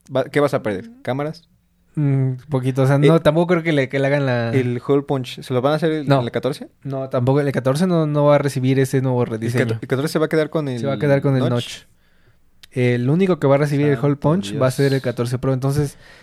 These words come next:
Speaker 2: sí están diferenciando mucho la gama Pro de la gama normal, pero, pues, también están como dejando muy atrás a la gama normal, o sea, como, no
Speaker 1: Ujú.
Speaker 2: sé, o sea
Speaker 1: Yo digo que se tardaron en hacer eso.
Speaker 2: Ujú.
Speaker 1: Yo digo que si hubiera entrado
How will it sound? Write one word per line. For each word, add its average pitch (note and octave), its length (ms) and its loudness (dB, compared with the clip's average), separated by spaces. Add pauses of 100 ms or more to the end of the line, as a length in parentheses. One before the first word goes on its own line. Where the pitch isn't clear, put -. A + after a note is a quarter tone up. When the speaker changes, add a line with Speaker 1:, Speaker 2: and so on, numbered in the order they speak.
Speaker 2:
sí - 120 -4
están G#3 200 2
diferenciando D#3 540 2
mucho D3+ 460 2 (120)
la A#2+ 180 0
gama C3+ 320 2
Pro C#3 320 2 (160)
de A#2+ 140 -6
la A2+ 120 0
gama B2+ 240 0
normal, C#3+ 380 0 (180)
pero, B2 200 -6
pues, A#2+ 100 -8
también A#2+ 260 -2
están C3+ 460 0
como C3+ 400 0
dejando B2 300 -4
muy D3 160 -2
atrás A#2+ 340 -6
a - 20 -4
la C3+ 100 -4
gama B2 180 -6
normal, B2+ 280 -6
o D3 60 -4
sea, C3 160 -10
como, - 320 -18 (520)
no C#3 80 0
Speaker 1:
Ujú. B2+ 80 0
Speaker 2:
sé, C3 160 -2
o - 20 -6 (200)
sea C3 120 -2
Speaker 1:
Yo C#3 80 2
digo D3+ 140 0
que B2+ 100 -2
se A#2 100 -2
tardaron G#2+ 420 0
en G#2+ 120 -2
hacer G2+ 200 -8
eso. - 140 -12 (340)
Speaker 2:
Ujú. C3+ 360 -8 (100)
Speaker 1:
Yo C3+ 100 -2
digo C3+ 180 0
que A#2+ 100 -8
si A#2 60 -6
hubiera B2 180 -2
entrado C3 500 -2